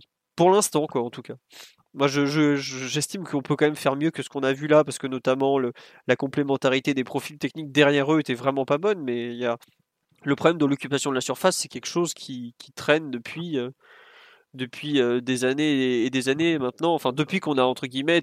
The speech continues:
mis, euh, qu'on est devenu le P S G de Neymar et Mbappé, quoi. Donc voilà.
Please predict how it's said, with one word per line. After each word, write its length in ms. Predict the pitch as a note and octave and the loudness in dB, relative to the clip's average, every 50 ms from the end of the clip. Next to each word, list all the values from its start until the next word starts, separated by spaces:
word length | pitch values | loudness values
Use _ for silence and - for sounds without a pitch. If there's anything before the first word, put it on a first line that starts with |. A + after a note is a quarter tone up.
| - - D#3+ | -2 -6 -14
mis, 340 | D3 D3 E3 F3 F3 E3 | -12 -10 -8 -2 0 2
euh, 300 | C#3+ B2+ B2 B2 B2+ C3+ | 2 2 0 -2 -6 -8
qu'on 160 | C3 - C#3+ C3 | -8 -6 -4 -2
est 80 | C3 | 0
devenu 260 | B2 C3+ B2+ C3+ E3 | 0 0 0 0 0
le 140 | E3+ D3 C3 | 0 0 0
P 140 | - - C#3 | 2 4 4
S 80 | C3+ B2 | 4 4
G 100 | D3+ E3 | 2 0
de 80 | D#3 C#3 | 0 0
Neymar 360 | B2 B2 B2 B2+ D3+ D3+ C3 | 0 0 0 0 0 -2 -2
et 80 | A2+ | -2
Mbappé, 280 | B2 C3 D#3+ - C#4+ A#3+ | -4 -6 -6 -6 -8 -10
quoi. 140 | - - - _ _ _ _ _ _ _ _ _ _ _ - _ - - - - _ _ _ _ | -10 -12 -16 _ _ _ _ _ _ _ _ _ _ _ -20 _ -20 -20 -20 -20 _ _ _ _
Donc 140 | G3 E3+ D#3 | -12 -4 -2
voilà. 160 | C3+ G#2+ - | -2 -2 -2